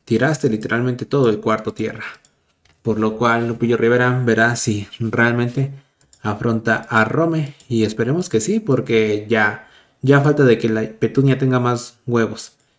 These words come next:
Ya es evidente que Lupillo tiene que hacer algo.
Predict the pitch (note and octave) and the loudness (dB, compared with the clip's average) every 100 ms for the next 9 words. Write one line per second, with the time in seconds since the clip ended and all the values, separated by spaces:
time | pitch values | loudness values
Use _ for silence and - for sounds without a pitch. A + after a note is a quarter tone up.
0 | _ B2+ A#2 G#2+ G#2 _ _ _ _ - | _ -2 0 0 -6 _ _ _ _ -8
1 | C3 B2+ C3 A#2+ A#2+ B2+ A#2+ A2 A#2+ B2 | -4 0 2 2 0 -4 -4 -4 -2 -2
2 | A#2+ A2+ G#2+ - A2 G#2+ G#2+ | -2 -6 -6 -4 -4 -4 -8